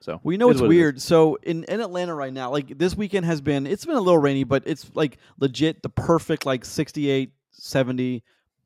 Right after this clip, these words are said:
Speaker 2: slight breeze, perfect. But in, in Los Angeles right now and in California, it was,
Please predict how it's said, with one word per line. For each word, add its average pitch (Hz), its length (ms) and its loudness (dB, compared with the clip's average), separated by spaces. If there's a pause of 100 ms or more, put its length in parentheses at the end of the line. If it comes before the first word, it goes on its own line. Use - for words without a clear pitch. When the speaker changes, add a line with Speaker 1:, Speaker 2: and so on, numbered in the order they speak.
(140)
Speaker 2:
slight 156 480 -2
breeze, 143 280 0
perfect. - 460 -2 (240)
But 160 80 4
in, 190 220 0
in 156 400 -4 (120)
Los 139 220 -2
Angeles 190 380 -2
right 139 160 0
now 127 300 -2
and 139 120 0
in 135 60 -4
California, 151 580 -2
it 143 80 4
was, 139 220 -2